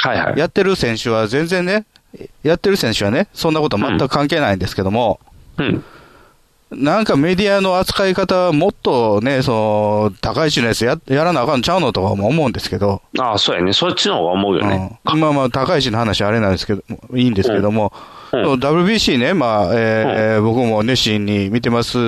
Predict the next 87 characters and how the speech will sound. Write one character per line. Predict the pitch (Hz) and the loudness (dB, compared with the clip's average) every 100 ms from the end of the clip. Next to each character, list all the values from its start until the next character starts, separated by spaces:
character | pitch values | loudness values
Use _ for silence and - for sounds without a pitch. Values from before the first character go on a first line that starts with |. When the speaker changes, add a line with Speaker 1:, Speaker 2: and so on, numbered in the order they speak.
| 110 | 0
Speaker 2:
あ | - 123 | 0 0
の、 | 120 120 117 117 | 2 2 0 0
Speaker 1:
う | 131 | 0
ん。 | |
Speaker 2:
こ | 117 | 0
の | 233 | 2
放 | 226 226 | 2 2
送 | - 208 196 | 2 0 2
が | 190 175 147 | 2 2 2
上 | 190 | 2
が | 185 | 0
る | |
頃 | 180 175 | 0 0
に | 107 98 | 2 0
は | |
も | 98 117 110 - | 0 0 0 0
う | |
終 | 175 | 0
わ | |
っ | 180 | 0
て | - | -2
る | 156 | -2
ん | 127 | 0
で | 98 | -2
す | - | -2
け | |
ど | 90 | -4
も。 | 90 98 90 _ _ _ _ _ _ - | -2 -2 -4 _ _ _ _ _ _ -6
Speaker 1:
う | - | -2
ん。 | |
あ、 | 185 | 0
そ | - 226 | 0 0
う | 185 | 0
な | 87 101 | 0 -2
ん？ | |
Speaker 2:
そ | 196 | 0
う | |
で | 160 | 0
す | |
ね。 | - | 0
Speaker 1:
そ | |
ん | 226 | 0
な | |
早 | 233 226 101 | 0 -2 -2
い | |
の？ | 90 - - - - - | -2 -2 -6 -14 -20 -6
Speaker 2:
え | 131 127 123 123 123 127 | -2 0 0 0 0 0
ー、 | |
収 | - 208 | 0 0
録 | 202 196 | 0 0
し | |
て | - | 0
る | 196 | 0
の | 185 117 | 0 0
が | 113 107 | 0 0
十 | 110 135 139 | 0 0 0
八 | 139 131 135 | 0 0 0
日 | 131 113 107 98 | 0 0 0 0
土 | 110 | 0
曜 | 117 117 | 0 2
日 | 101 | 0
な | 98 | 0
ん | |
で | 92 | -2
す | - | -4
け | 104 | -2
ど | 104 | 0
も、 | 113 113 95 - - - - | 0 0 -2 -8 -20 -10 -4
Speaker 1:
う | |
ん。 | |
Speaker 2:
え | 143 107 107 107 | -2 0 0 0
ー、 | 110 | 0
Speaker 1:
う | |
ん。 | |
Speaker 2:
次 | 110 196 117 | 0 0 0
二 | 165 | 0
十 | 175 123 | 0 0
一 | 131 170 | 0 -2
日 | 151 135 | -2 -2
祝 | - 180 | -2 0
日 | 175 170 - | 0 0 -2
に | 175 156 | -2 -2
準 | 117 117 117 | -2 -2 -2
決 | 110 143 - - | -2 -2 -2 -2
勝。 | |
Speaker 1:
う | |
ん。 | 113 | -2